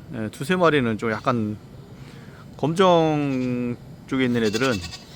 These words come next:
약간 토종 쪽에 가깝고, 얘들이 좀 흰둥이들 있잖아요. 예, 흰둥이 애들은 약간 개량 살짝 된 애들 같습니다. 예. 이게 어제 이게 한 집에서 온 애들이고요.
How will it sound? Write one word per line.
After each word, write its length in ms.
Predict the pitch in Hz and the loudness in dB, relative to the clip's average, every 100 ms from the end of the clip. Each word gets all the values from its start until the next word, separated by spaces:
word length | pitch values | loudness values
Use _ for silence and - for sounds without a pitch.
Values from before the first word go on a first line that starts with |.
| - - 117 | -20 -10 -4
약간 220 | 117 117 | -2 -2
토종 400 | - 233 226 196 | -2 2 4 4
쪽에 240 | - 131 | 2 2
가깝고, 580 | 117 113 113 143 127 85 - - - - - - - - - | 4 4 2 2 0 -2 -10 -14 -12 -10 -12 -14 -18 -18 2
얘들이 340 | 135 165 170 147 | 6 6 6 4
좀 120 | 143 | 4
흰둥이들 460 | 190 262 269 240 165 | 6 6 6 6 4
있잖아요. 600 | 139 113 107 127 85 73 - - - | 4 4 4 0 -2 -8 -14 -18 -12
예, 100 | 107 | -6
흰둥이 480 | 117 208 233 226 208 | -2 -2 2 2 4
애들은 280 | 170 147 123 | 4 4 4
약간 760 | 123 - 143 123 110 104 92 90 | 2 4 4 6 4 0 -2 -6
개량 320 | - 123 123 117 | -2 0 0 2
살짝 340 | 185 196 156 | 0 2 0
된 140 | 135 | 2
애들 180 | 139 127 | 2 2
같습니다. 420 | 101 - 90 71 - - - - - - - - - - - - - - - - | -2 -4 -10 -14 -16 -20 -18 -18 -18 -18 -18 -18 -18 -18 -18 -18 -18 -18 -16 -14
예. 260 | 85 73 71 - - - - - - - - - - - - - - - - | -12 -10 -12 -16 -18 -18 -18 -20 -20 -20 -20 -20 -20 -20 -20 -20 -20 -20 -12
이게 300 | 131 131 123 - - - - - - - - - - - | -6 -2 -2 -4 -18 -18 -18 -18 -18 -14 -12 -12 -14 0
어제 480 | 123 151 156 139 131 | 2 6 6 6 4
이게 140 | 123 | 4
한 160 | 123 180 | 2 2
집에서 460 | 208 190 156 131 | 4 6 8 6
온 220 | 120 117 123 | 6 4 2
애들이고요. 600 | 110 101 104 117 80 | 2 2 2 2 0